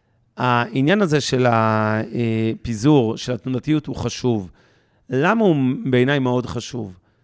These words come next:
תיאורטית, משקיע לעשר שנים, מה אכפת לך מהתנודתיות? אתה אומר, "אוקיי, אני אשקיע מאה אחוז במניות, ואני יודע שאני אעשה עשרה, עשרה אחוז לשנה לאורך זמן,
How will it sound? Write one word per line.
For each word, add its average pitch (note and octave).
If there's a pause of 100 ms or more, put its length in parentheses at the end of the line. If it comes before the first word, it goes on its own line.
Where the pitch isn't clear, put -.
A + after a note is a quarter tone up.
(380)
תיאורטית, D3 (120)
משקיע B3
לעשר F3+
שנים, D#3 (240)
מה C#4+
אכפת A3+
לך G3
מהתנודתיות? F3+ (260)
אתה -
אומר, A#3+
"אוקיי, A#3
אני G#3
אשקיע G#3+
מאה F#3
אחוז C#3+
במניות, A#2 (760)
ואני G3+
יודע G3
שאני E3+
אעשה D#3
עשרה, D3+
עשרה C#3+
אחוז B2+
לשנה B2+
לאורך A2
זמן, G3+